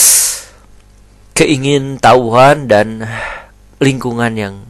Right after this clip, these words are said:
kita, eh, sering,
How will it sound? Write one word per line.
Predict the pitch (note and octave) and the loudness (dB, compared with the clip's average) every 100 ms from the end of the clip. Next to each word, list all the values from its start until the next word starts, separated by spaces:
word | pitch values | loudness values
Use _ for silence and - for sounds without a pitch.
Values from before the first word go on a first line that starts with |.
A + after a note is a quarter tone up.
| - - - | -20 -20 -20
kita, | - A#2+ - F#2+ - - - _ _ _ _ - _ _ _ _ _ - _ _ _ | -8 -6 -4 -6 -8 -16 -20 _ _ _ _ -20 _ _ _ _ _ -20 _ _ _
eh, | G#2+ G2 G2 F#2+ F#2 F2+ - - _ _ - - - - - - | -6 -4 -2 -2 -4 -8 -12 -20 _ _ -20 -20 -20 -20 -20 -6
sering, | - A2+ A2 G#2+ G2+ | 0 0 0 -4 -10